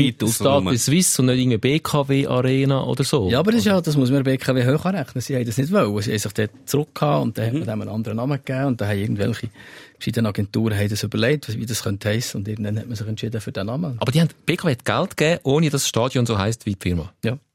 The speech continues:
Speaker 2: Wieso, für was haben sie denn Geld gegeben?
Speaker 3: Sie haben auf dem Stadion oben ist das Soleil, die, die, die Sonnenkollektorenanlage, die Photovoltaik, die ist auf dem Dach oben und das Soleil ist so ein, ein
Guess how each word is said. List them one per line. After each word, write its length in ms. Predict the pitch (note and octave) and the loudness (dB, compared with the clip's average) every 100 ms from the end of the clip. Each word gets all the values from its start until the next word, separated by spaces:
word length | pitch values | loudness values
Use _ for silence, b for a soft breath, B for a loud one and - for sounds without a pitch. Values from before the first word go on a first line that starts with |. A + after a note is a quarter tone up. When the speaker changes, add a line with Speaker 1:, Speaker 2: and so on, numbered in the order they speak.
| _ _ _ | _ _ _
Speaker 2:
Wieso, 280 | A#2 A2 G2 - | -2 2 2 0
für 140 | A2+ | 0
was 160 | A2 G#2+ | 0 2
haben 100 | G#2+ | 0
sie 60 | |
denn 140 | - G2 | 0 0
Geld 260 | G2 C3+ | -2 -2
gegeben? 120 | - B2+ | -2 2
Speaker 3:
Sie 140 | E3 | 4
haben 120 | B2+ | 6
auf 100 | C3 | 4
dem 80 | B2+ | 2
Stadion 320 | - C3+ C3 | 2 2 4
oben 160 | C3 B2 | 2 2
ist 140 | - | 0
das 120 | A2+ | -2
Soleil, 300 | - C#3 F#3 | 0 2 0
die, 140 | D#3+ G#2 | 0 -2
die, 280 | G2+ F#2 F#2 | -2 -4 -4
die 120 | - | -6
Sonnenkollektorenanlage, 2500 | - B2 D3+ D3 C#3 - _ _ _ _ _ _ _ - C3+ C3+ - C3 C3+ C3 B2+ C3 B2+ C3 - | -4 -2 0 0 -2 -8 _ _ _ _ _ _ _ -6 -4 -4 0 2 2 2 4 4 2 0 -2
die 100 | A2+ | -4
Photovoltaik, 720 | A#2 B2+ C#3+ C3+ B2+ B2 B2+ - | -2 0 2 2 2 2 0 -2
die 80 | |
ist 80 | A2 | -8
auf 60 | G2+ | -6
dem 100 | G#2+ | -2
Dach 260 | G2 A#2 - | -2 0 0
oben 120 | C3+ | 0
und 120 | A#2 | 0
das 120 | A#2 | 0
Soleil 260 | - A#2+ A#2+ | 2 2 2
ist 120 | G#2 | 0
so 80 | A#2 | 0
ein, 80 | |
ein 60 | G#2 | -2